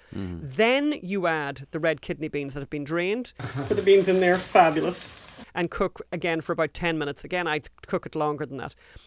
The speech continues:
Speaker 2: And then you serve it up. Now, it does look very well there. Look at it now, what it looks like when it's
Speaker 1: Mm-hmm.
Speaker 2: served up, with big lumps of cheddar on top of it,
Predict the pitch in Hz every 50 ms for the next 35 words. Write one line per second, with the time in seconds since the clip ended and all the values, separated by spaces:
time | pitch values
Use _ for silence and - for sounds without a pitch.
0 | - _ - 185 220 247 262 240 - - 233 214 170 180 156 139 - 170 196 214
1 | - 294 330 370 302 330 320 - - 220 208 196 185 180 165 151 147 139 127 123
2 | 123 190 226 349 269 269 208 196 180 160 147 147 151 156 151 151 - - - 131
3 | 135 151 151 131 120 123 131 165 156 127 156 143 - - - - - - - -
4 | - 175 190 233 240 - - - 160 - - 294 311 233 214 180 170 165 - -
5 | 165 - - 190 165 156 160 156 147 147 - 156 147 147 143 143 151 -